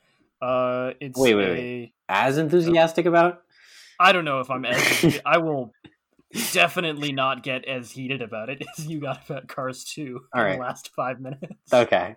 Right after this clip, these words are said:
Speaker 2: I'm ready.
Speaker 1: Okay. Uh, this is a comic that came out this week. Uh, I texted you a bit about it. Uh, it's called Marvel's Snapshots X-Men.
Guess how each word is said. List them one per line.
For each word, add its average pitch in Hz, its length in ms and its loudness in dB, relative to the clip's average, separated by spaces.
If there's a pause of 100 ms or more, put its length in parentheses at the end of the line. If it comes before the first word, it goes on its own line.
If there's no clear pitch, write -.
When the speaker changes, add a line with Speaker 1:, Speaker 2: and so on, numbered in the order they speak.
(120)
Speaker 2:
I'm 110 140 2
ready. 95 280 0 (1500)
Speaker 1:
Okay. 165 300 0 (340)
Uh, 156 380 6
this 165 240 -4
is 160 80 -6
a 151 40 -4
comic 165 360 0
that 160 100 -8
came 147 220 -8
out 123 160 -6
this 147 180 -8
week. 143 340 -8
Uh, 127 300 -6
I 131 60 -8
texted 190 320 -10
you 139 160 -8
a - 20 -10
bit 127 160 -6
about 107 260 -8
it. 110 100 -12 (460)
Uh, 120 520 -2 (440)
it's 127 200 -14
called 120 560 -6 (120)
Marvel's 147 580 -4
Snapshots 139 720 -6
X-Men. 127 580 -8